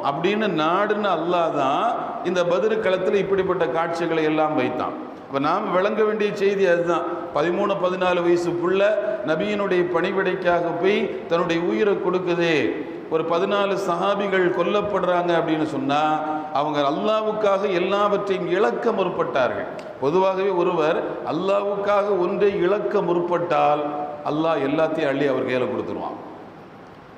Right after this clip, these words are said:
அதான் அல்லாஹ்வினுடைய வளமை. அல்லாஹ்வுக்காக ஏதாவது ஒன்றை இழக்கணும். இழந்துட்டோம் அப்படின்னு சொன்னா அவர் விரும்பாம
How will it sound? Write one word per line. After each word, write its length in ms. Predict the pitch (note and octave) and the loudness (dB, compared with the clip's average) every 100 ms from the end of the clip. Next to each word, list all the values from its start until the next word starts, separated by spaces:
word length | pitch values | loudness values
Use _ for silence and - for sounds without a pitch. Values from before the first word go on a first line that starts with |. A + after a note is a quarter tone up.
| - - - - - A#2+ | -20 -20 -20 -20 -10 -2
அதான் 360 | C3+ G3+ G3 | 0 2 0
அல்லாஹ்வினுடைய 520 | F#3+ G#3 G#3 G3+ F#3 | 2 0 0 0 2
வளமை. 360 | E3+ E3+ F3+ C#3 - - - - - | 2 2 2 -2 -4 -8 -12 -10 -4
அல்லாஹ்வுக்காக 600 | C#3+ G#3 A3 A3 G#3+ G#3 | 0 2 2 0 2 0
ஏதாவது 600 | G#3+ G3 F#3+ G#3+ A3 G#3+ | 2 0 2 2 2 2
ஒன்றை 280 | F#3+ - E3 | 2 2 2
இழக்கணும். 500 | D#3+ F3+ E3+ D#3 A2 - - - | 2 0 0 0 0 -6 -10 -2
இழந்துட்டோம் 640 | C#3+ F#3+ A3 A3+ G3 G#3+ | 0 2 2 0 0 0
அப்படின்னு 240 | F#3+ F3+ F3 | 2 0 0
சொன்னா 500 | D3+ C#3 C#3 C#3 C#3 - - - - | -2 -2 0 2 0 -4 -8 -10 -2
அவர் 320 | C3 F3 F3+ | -2 0 0
விரும்பாம 840 | E3 F#3 G#3+ G#3+ G#3 G3+ G3+ G3+ | 2 2 2 2 2 2 0 0